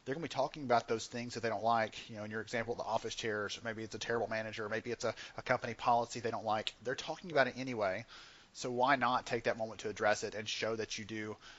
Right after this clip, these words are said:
understand that that's a problem for them and that you are doing what you can, to the extent you can, within your resources and, and everything else to actually address it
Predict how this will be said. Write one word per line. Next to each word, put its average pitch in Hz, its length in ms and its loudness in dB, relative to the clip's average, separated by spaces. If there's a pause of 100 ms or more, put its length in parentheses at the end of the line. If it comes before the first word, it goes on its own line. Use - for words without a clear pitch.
(260)
understand 117 540 -2
that 113 80 -10
that's 120 140 -6
a 120 40 -6
problem 120 300 4
for 127 140 -4
them 131 280 2
and 117 80 -8
that - 220 -2
you 113 260 -4 (220)
are 113 80 0
doing 117 300 -6
what - 160 -8
you 110 80 -12
can, 123 360 -8 (140)
to 120 100 -8
the 107 120 -4
extent 123 340 -4
you 127 80 -6
can, 120 320 -2 (240)
within 107 220 -8
your 101 100 -10
resources 120 640 -2
and, 110 220 -8
and 113 100 -6
everything 110 320 -6
else 120 220 -2
to 110 100 -4
actually 110 220 -2
address 117 320 2
it 110 120 -2